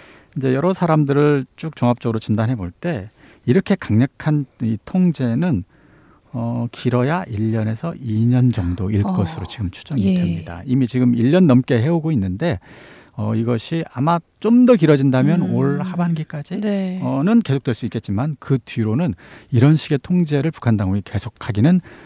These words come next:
Speaker 1: 대단히 어려워 보입니다. 자, 중요한 것은 이 잘 사는 것,
Speaker 2: 네.
Speaker 1: 이것이 과연, 그리고 또 고립과 폐쇄, 이것이 과연 인민들에게, 어, 자유와 풍요로움, 그러니까 인민들을 잘
Speaker 2: 음.
Speaker 1: 살게 해줄 수 있느냐는
Speaker 2: 그렇죠.
Speaker 1: 거예요.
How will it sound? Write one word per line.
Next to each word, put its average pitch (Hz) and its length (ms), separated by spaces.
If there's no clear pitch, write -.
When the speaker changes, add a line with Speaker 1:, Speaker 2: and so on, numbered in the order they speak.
Speaker 1:
대단히 92 500
어려워 110 520
보입니다. 92 600
자, - 120
중요한 185 400
것은 127 440
이 110 380
잘 - 180
사는 175 320
것, 92 160
Speaker 2:
네. 190 280
Speaker 1:
이것이 170 480
과연, 190 480
그리고 147 200
또 131 140
고립과 165 580
폐쇄, 175 420
이것이 185 280
과연 156 320
인민들에게, 131 840
어, 120 460
자유와 131 440
풍요로움, 143 420
그러니까 131 140
인민들을 196 280
잘 202 180
Speaker 2:
음. 196 60
Speaker 1:
살게 185 260
해줄 214 220
수 - 140
있느냐는 170 360
Speaker 2:
그렇죠. 92 180
Speaker 1:
거예요. 85 160